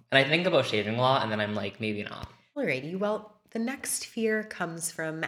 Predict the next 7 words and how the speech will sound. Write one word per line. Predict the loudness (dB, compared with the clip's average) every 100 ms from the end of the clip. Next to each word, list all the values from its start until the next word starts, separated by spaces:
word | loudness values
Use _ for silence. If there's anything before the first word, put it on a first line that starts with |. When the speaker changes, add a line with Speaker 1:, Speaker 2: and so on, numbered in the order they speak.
| -6
Speaker 2:
our | -6 -4 -4 -4 -4
bestie, | -4 -2 -4 -2 2 12 12 12 12 12 12 12 12 10 -20 -20 _ _ 4
and | 6 6 2
her | 2 2
fear | 2 2 2 4 2 2 4
is | 6 6 6 6 2 -4 -12 -4
RuPaul. | 0 0 0 0 0 0 -8